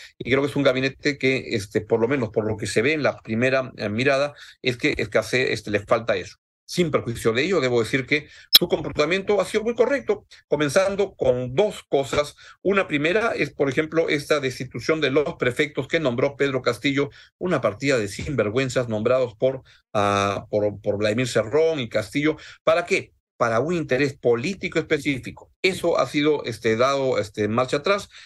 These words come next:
y se ha cancelado ello. Pero además,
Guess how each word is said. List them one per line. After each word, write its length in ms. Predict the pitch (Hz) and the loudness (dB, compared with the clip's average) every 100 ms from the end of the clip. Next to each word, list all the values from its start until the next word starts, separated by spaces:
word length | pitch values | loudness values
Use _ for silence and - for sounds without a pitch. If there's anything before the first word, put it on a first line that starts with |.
| - - | -18 -6
y 240 | 160 170 - | -2 -2 0
se 160 | 143 | 0
ha 180 | 143 - | 0 0
cancelado 800 | - 120 117 120 123 131 127 123 | 0 0 0 2 4 4 2 0
ello. 320 | 131 90 71 - - - _ | 0 -2 -10 -20 -20 -20 _
Pero 360 | 196 254 240 - | 2 2 0 -2
además, 580 | 139 139 156 185 - | 0 2 0 -2 -4